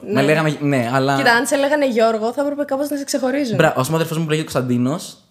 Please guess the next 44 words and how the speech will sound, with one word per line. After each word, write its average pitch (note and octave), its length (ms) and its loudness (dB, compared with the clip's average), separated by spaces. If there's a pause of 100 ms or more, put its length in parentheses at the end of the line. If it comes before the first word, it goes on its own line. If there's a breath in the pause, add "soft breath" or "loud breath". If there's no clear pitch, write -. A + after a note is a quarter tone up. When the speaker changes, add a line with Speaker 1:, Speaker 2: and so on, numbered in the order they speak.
Speaker 2:
τον D#3 160 0
είχαν F3 180 -2
γαμίσει, D#3 380 -2
ήταν B2 120 -2
σε B2 60 -8
φάση C3 220 -6
Φλόρο, B2+ 280 -2
Φλόρο, A#2+ 240 -6
Φλόρο. G#2 300 -4
Speaker 1:
Ναι. G3 180 -4
Speaker 2:
Κατάλαβες. G#2 560 -8
Ενώ, A#2+ 640 -4 (180)
ε, A#2 140 0
κάνε A2 340 -4
να F#2+ 80 -4
βρίζουμε F2+ 320 -8
στο G2 160 -12
YouTube. F2+ 260 -8 (100)
Δεν A#2+ 100 -8
ξέρω, F2 260 -6
εγώ A2+ 140 -4
βρίζω. B2+ 340 -6
Βρίζεις G2 340 -4
στα F#2+ 100 -10
βίντεο F2 280 -8
σου; - 180 -18
Όχι. G#2 140 -4
Speaker 1:
Εγώ G#3+ 200 -2
δεν B3+ 120 -6
βρίζω. G#3+ 420 -4 (600)
Είμαι A#3 220 -2
family A#3+ 400 -2
friendly. A#3+ 300 0
Speaker 2:
Είσαι - 200 -6
family-, - 280 -8
<laughs> B2+ 80 -2
έβρισα B2+ 280 -2
μόλις B2+ 180 0
τώρα, A#2 220 0
δεν G#2+ 80 0
πειράζει. G2+ 320 -2
Speaker 1:
Εντάξει, A3+ 220 -4
βρίζω G#3+ 220 0
λίγο. G3+ 280 -4